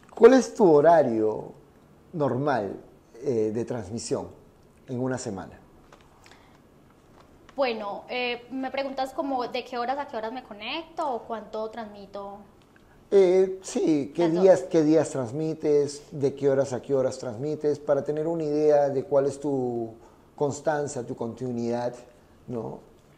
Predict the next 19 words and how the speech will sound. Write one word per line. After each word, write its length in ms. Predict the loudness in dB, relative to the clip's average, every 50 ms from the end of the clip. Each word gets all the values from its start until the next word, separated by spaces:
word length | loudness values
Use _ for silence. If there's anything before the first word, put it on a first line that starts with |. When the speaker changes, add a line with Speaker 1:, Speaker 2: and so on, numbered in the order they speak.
| _ _ _ _ -20 _ _ _ _ _ _ _ _ _ _ _ _ _ _ _ -10
Speaker 2:
Ok, 160 | -10 -10 -8 -10 -12 -12 -14 -16 -20 _ _ _ _ _ _ _ -6
transmito, 640 | -4 -4 -4 -2 -4 -4 -4 -4 -2 -4 -4 -4
mi 380 | -6 -8 -8 -6 -6 -6 -6 -6
horario 240 | -6 -6 -6 -6 -4
normal 320 | -6 -4 -4 -4 -4 -2
es 220 | -2 -4 -6 -8 -12
en 120 | -12 -10 -10
la 80 | -10
mañana, 440 | -10 -10 -12 -14 -14 -14 -14 -16 -18 -20 -20 _ _ _ _
siempre 680 | _ -14 -14 -12 -12 -10 -8 -8 -8 -8 -8 -10 -14 -18 -20 -20 _ _ -20 -20
siete 420 | -12 -8 -6 -6 -6 -6 -8 -8
de 80 | -6 -6
la 100 | -6 -8
mañana 420 | -8 -10 -12 -12 -12 -10 -10 -10 -10
a 140 | -12 -12 -12
tres 240 | -12 -12 -12 -12 -12
de 80 | -12
la 160 | -12 -12 -10
tarde. 400 | -8 -8 -8 -8 -8 -10 -16 -18